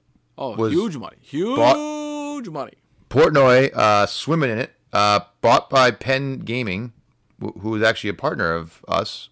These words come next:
Speaker 2: for our Plainridge Park Casino Fenway Concert Series, now owns a big portion of Barstool Sports. And you gotta
Speaker 1: I didn't
Speaker 2: think
Speaker 1: realize Penn owned, uh, Plainridge Park.
Speaker 2: They do.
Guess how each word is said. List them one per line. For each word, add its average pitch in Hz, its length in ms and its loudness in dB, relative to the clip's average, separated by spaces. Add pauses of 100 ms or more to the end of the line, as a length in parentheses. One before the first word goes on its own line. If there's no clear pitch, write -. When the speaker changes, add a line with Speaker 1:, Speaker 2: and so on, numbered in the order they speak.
Speaker 2:
for 95 180 -2
our 85 120 0
Plainridge 101 420 -6
Park 104 220 0
Casino 92 680 -2 (440)
Fenway 107 280 -4
Concert 160 340 -4
Series, 87 420 -6
now 101 560 0 (640)
owns 120 640 -4 (100)
a 107 80 -2
big 117 420 -2 (120)
portion 123 480 -2
of 131 220 2
Barstool 127 400 2
Sports. - 540 0
And 113 380 -2
you 117 100 -4
gotta 120 340 2
Speaker 1:
I - 40 0
didn't 123 120 -8
Speaker 2:
think 131 140 0
Speaker 1:
realize 113 240 -8
Penn 135 280 -8
owned, 120 300 -10
uh, 110 180 -10
Plainridge 113 380 -16
Park. - 200 -16 (440)
Speaker 2:
They 104 160 -2
do. 110 340 0